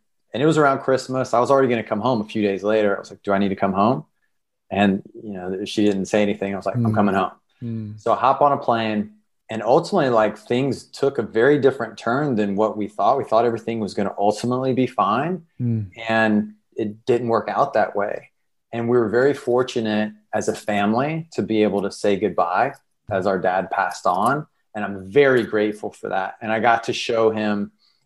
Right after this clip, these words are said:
Speaker 1: and I had forgotten about this actually un-, un-, until today, is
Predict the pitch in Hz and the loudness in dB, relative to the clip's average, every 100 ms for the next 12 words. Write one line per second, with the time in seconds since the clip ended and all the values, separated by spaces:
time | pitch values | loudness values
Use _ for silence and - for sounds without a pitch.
0 | - 120 175 - 113 131 123 104 98 - | -4 2 2 0 2 2 2 0 0 0
1 | 104 95 - - 107 107 - 107 101 101 | -2 -2 -8 -2 0 0 0 0 0 -2
2 | 107 98 104 98 - 107 104 98 - _ | -4 -8 -6 -8 0 4 4 2 -6 _
3 | _ _ _ - - 107 113 104 95 - | _ _ _ -6 0 2 2 2 -2 -12
4 | _ _ _ - 113 110 110 107 - | _ _ _ -6 2 2 2 -2 -10